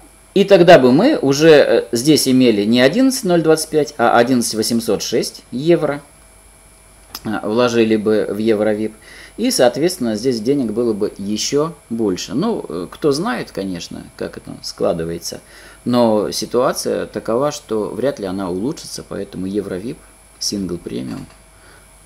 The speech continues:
сильно выигрывает. Это очень серьезный аргумент в пользу того, чтобы открыть социально-накопительную программу для того, чтобы накопить деньги на будущее.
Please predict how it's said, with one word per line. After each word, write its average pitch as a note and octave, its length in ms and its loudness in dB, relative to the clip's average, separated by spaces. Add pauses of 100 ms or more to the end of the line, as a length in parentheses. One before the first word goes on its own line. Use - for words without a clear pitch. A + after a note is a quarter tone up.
(420)
сильно A2+ 360 -4
выигрывает. F2 640 -8 (1400)
Это C3+ 760 4
очень E3+ 420 6
серьезный E3+ 480 4
аргумент D3+ 400 2
в - 60 -16
пользу B2 280 4
того, C#3 220 2
чтобы G#2+ 300 -4
открыть C3+ 440 -4
социально-накопительную F#2+ 1120 -6
программу D3 580 -4 (300)
для G#2 320 -6
того, A#2+ 220 0
чтобы G2+ 260 -6
накопить G2+ 420 -4
деньги A2+ 460 -4
на G#2 240 -8
будущее. F2+ 560 -8